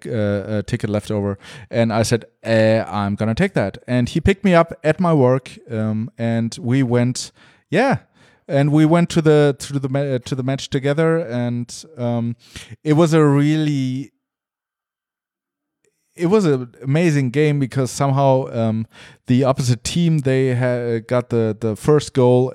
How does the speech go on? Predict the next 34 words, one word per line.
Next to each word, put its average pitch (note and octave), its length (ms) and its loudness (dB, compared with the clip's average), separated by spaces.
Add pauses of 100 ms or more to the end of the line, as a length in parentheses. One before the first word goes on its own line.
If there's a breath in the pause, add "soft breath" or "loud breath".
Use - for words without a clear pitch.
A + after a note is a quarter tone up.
after G#2 300 -8
four F3 220 0
minutes, C3+ 420 0 (240 loud breath)
and B2 120 -2
then B2 360 2 (100)
e-, C#3+ 140 -6
for D3+ 220 2
eighty E3+ 240 0
minutes, D3 340 0
nothing D#3+ 280 0
happened. A2+ 460 -2 (300 loud breath)
And B2+ 200 2
then C#3 280 4
we C3 140 2
got, A#2 380 0
uh, F3+ 40 -10
y-, A#2+ 600 -4
uh, A2+ 120 -4
the B2 140 -6
equalizer, C3 680 2
and A2 420 -2
then A2+ 200 0
somehow A2 360 0
in G#2+ 180 -4
overtime, G#2 600 -2
we G2 340 -6
sh-, - 140 -12
we G#2 180 -10
shot, F#2+ 260 -8
you G2 120 -8
know, F2+ 200 -6 (100)
the F#2 120 -8
two - 240 -6
one. G#2+ 340 -2